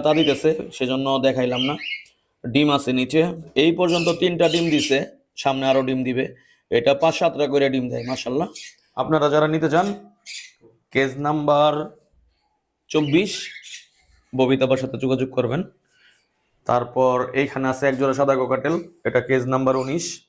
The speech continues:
এই জোড়াটাও বিক্রি করা হবে। মাশাআল্লাহ, আপনারা যারা সাদা কোকাটেল কিনতে চান, অতি সত্বর ববিতা আপার সাথে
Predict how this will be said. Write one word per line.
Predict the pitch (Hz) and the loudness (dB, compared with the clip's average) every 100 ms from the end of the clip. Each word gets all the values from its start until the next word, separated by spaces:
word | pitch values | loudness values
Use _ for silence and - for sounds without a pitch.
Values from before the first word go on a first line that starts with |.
| _ _ _ _ _ _ _ _ _ _ _ _ _ _ - | _ _ _ _ _ _ _ _ _ _ _ _ _ _ 0
এই | 131 135 | 2 4
জোড়াটাও | 151 143 151 139 | 2 4 2 2
বিক্রি | 151 156 151 | 0 0 2
করা | 147 123 | 2 2
হবে। | 120 151 - - _ - _ _ _ _ _ _ _ _ _ _ _ - _ _ _ _ _ - | 0 -2 -6 -16 _ -20 _ _ _ _ _ _ _ _ _ _ _ -20 _ _ _ _ _ -4
মাশাআল্লাহ, | 120 - 139 151 175 - | -2 0 2 2 2 -2
আপনারা | - 180 170 180 | -2 0 0 2
যারা | 180 170 | 2 2
সাদা | 185 185 | 2 2
কোকাটেল | 170 160 151 139 | 2 2 0 -2
কিনতে | 131 - | -6 -4
চান, | 156 185 233 160 | -2 -2 -2 -2
অতি | 160 143 | 0 0
সত্বর | 143 - 147 143 135 - - _ _ - | 0 0 2 4 2 -4 -16 _ _ -6
ববিতা | 120 131 131 131 | 0 2 2 2
আপার | 127 | 0
সাথে | 123 | 0